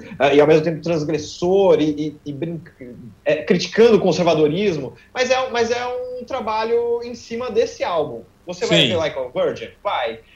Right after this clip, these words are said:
Speaker 1: Mas é, é, é, só essa, sabe? Você não vai ver gran-, ouvir grandes clássicos ali, porque ela quer contar uma história, e é a história do Madame X.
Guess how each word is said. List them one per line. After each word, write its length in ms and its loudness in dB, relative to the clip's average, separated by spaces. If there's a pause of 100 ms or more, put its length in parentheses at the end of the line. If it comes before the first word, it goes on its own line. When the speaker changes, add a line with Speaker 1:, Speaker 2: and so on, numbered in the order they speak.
(100)
Speaker 1:
Mas 440 -6
é, 80 4
é, 880 4
é, 40 -12
só 240 -6
essa, 340 -4 (100)
sabe? 300 -4
Você 60 -4
não 100 -2
vai 140 4
ver 140 2
gran-, 260 0
ouvir 240 4
grandes 260 0
clássicos 460 -8
ali, 280 -4 (240)
porque 220 2
ela 140 4
quer 100 0
contar 280 -2
uma 80 -2
história, 520 4
e 60 2
é 40 4
a 40 4
história 340 0
do 60 -8
Madame 320 -8
X. 400 -16